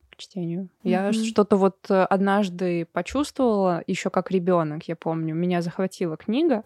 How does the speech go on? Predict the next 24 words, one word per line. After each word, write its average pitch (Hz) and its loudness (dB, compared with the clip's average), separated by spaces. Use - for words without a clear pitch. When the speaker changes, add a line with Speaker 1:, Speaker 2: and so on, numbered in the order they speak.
Speaker 2:
Мгм. 233 0
Speaker 1:
Я 202 4
даже 196 2
помню, 196 2
что - -6
это 175 -6
был 180 -2
третий 202 2
или 175 -2
четвертый - -4
класс, 196 -4
и 202 -4
нам 185 2
задали 190 2
на 175 0
зимние 185 0
каникулы, 180 -4
а, 175 2
Витя 202 -2
Малеев 202 4
«В - -18
школе 202 0
и 185 0
дома». 170 -2